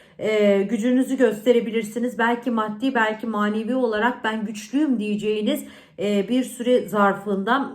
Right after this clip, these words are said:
insanlara bunu net bir şekilde göstereceksiniz arkadaşlar. Bir güç temsil etme, güç gövdesi, e, yapma gibi durumlar olabilir. Şu zamanlar başınız çok kalabalık olacak. Öncelikle onu söyleyeyim. Gelen gideniniz hatta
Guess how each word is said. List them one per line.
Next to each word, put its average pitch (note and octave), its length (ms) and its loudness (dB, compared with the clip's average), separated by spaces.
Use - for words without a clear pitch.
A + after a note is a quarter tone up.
insanlara A#3 560 -2
bunu A#3 200 -2
net C4 240 -4
bir A3 100 -2
şekilde G#3+ 540 -4
göstereceksiniz G#3+ 960 0
arkadaşlar. G3 800 0
Bir G#3+ 120 -8
güç A#3+ 240 -6
temsil F#3 400 -4
etme, F#3 320 -4
güç A#3+ 380 -6
gövdesi, F#3+ 720 -4
e, F#3 100 -2
yapma F#3+ 340 -4
gibi A3 500 -4
durumlar A#3+ 580 2
olabilir. G#3+ 600 0
Şu - 240 -8
zamanlar C#4 600 2
başınız C#4 460 -4
çok - 220 -6
kalabalık G#3 480 -2
olacak. G3 380 -2
Öncelikle G3+ 480 -4
onu F#3+ 200 -4
söyleyeyim. G3+ 500 -4
Gelen G#3+ 340 -4
gideniniz G#3+ 680 -4
hatta F#3+ 680 -6